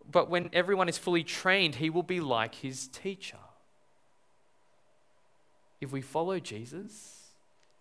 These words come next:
in his heart of, of mercy and forgiveness, we will be fully trained like him. Following Jesus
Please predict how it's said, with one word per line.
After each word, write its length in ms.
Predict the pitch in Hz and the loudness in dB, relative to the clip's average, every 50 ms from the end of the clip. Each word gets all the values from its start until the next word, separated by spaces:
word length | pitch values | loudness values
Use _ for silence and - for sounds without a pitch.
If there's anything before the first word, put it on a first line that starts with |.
| _ _ - | _ _ -4
in 160 | 151 151 147 | -2 -2 -2
his 420 | 139 123 - - 165 175 170 165 - | -4 -6 -4 -2 -2 0 0 -2 -2
heart 260 | - 165 160 160 147 | 0 2 4 4 4
of, 140 | 143 131 - - - - - | 2 0 -6 -14 -20 -4 0
of 180 | - 147 131 139 | 0 0 0 0
mercy 640 | 147 147 156 156 160 165 185 208 196 - - 160 | -2 -2 0 4 4 6 6 6 4 2 0 -2
and 100 | 151 147 | -2 -2
forgiveness, 500 | - - 147 127 165 175 160 160 147 - | -2 -4 -2 -2 -2 0 2 0 0 0
we 160 | - 143 175 214 | -2 -2 -2 0
will 140 | 208 226 | 0 0
be 140 | 208 170 185 | -2 -2 -6
fully 380 | - - - - 160 170 180 180 | -8 -10 -10 -8 -6 -6 -6 -6
trained 380 | 170 - - 147 143 143 139 | -6 -8 -8 -6 -6 -6 -4
like 280 | 135 135 135 131 131 - | -4 -4 -6 -6 -8 -12
him. 180 | - 107 92 - - - _ _ _ _ _ _ _ _ _ _ _ _ _ _ _ _ _ _ - - _ _ _ _ _ _ _ _ _ _ | -16 -20 -20 -20 -20 -20 _ _ _ _ _ _ _ _ _ _ _ _ _ _ _ _ _ _ -20 -20 _ _ _ _ _ _ _ _ _ _
Following 420 | - - 185 175 180 185 185 175 156 | 6 6 8 8 8 6 4 2 2
Jesus 580 | - 165 160 175 165 165 175 160 131 - - | 4 4 4 4 4 0 -2 -4 -6 -8 -12